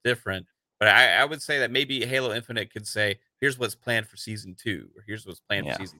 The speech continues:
Speaker 1: three," right? Um, as opposed to, um, you know, laying out a ten-year thing for, like, what, everything that this company's doing for a long haul, you know?
Speaker 2: Mm-hmm.
Speaker 1: Um, but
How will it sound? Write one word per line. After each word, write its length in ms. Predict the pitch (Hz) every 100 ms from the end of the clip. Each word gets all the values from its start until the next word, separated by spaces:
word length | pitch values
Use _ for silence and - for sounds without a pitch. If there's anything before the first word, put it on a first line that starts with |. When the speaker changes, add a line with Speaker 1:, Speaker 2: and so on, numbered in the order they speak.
| -
Speaker 1:
three," 320 | 107 80 52 _ _ _
right? 320 | - 107 113 -
Um, 260 | 101 90
as 200 | 90 110
opposed 480 | 101 113 110 104 -
to, 340 | 101 95 90 - _ _ _
um, 640 | - 92 85 80 80 76 64 -
you 140 | 101
know, 140 | 85
laying 340 | 90 101 98 92
out 300 | 85 85 - _ _ _ _ _ _ _ 104
a 60 |
ten-year 560 | - 143 135 120 120 110
thing 480 | - 113 110 107 107
for, 240 | - 95 87
like, 200 | 78 -
what, 200 | 95 107
everything 360 | 117 113 110 104
that 160 | 98
this 120 | 95 -
company's 420 | 107 101 95 92
doing 340 | 98 98 92 90
for 140 | 82
a 60 | 82
long 260 | 87 95 95
haul, 400 | 98 50 92 _ _
you 80 | 98
know? 160 | 92 90
Speaker 2:
Mm-hmm. 280 | 95 98 98 -
Speaker 1:
Um, 280 | 104 101 92
but 160 | 76